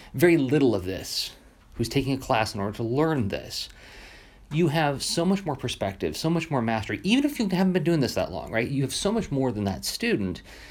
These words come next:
that to, to operate in a way that doesn't use some level of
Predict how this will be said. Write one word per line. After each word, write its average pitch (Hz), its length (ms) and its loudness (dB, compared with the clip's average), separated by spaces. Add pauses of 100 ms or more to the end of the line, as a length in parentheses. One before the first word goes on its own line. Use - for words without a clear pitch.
(360)
that 135 480 2 (380)
to, 139 840 4 (2000)
to - 240 0
operate 190 440 2
in 143 80 -2
a 135 80 2
way 123 240 4
that 113 160 -2
doesn't 127 460 0 (600)
use 123 300 0
some 135 360 2
level 113 400 4
of 104 420 -2